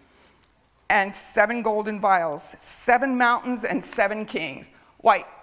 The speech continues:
even the word Christ is mentioned seven times.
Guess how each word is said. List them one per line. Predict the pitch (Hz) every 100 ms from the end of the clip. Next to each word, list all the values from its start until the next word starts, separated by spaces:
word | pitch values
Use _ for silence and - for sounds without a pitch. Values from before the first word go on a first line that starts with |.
| - -
even | 277 302 311
the | 294
word | 214 208 208 196
Christ | - 180 143 - - - - - _ _ _ -
is | 196
mentioned | 208 165 165 156 - 160 - _ _ _
seven | - 180 160 147
times. | - 107 - -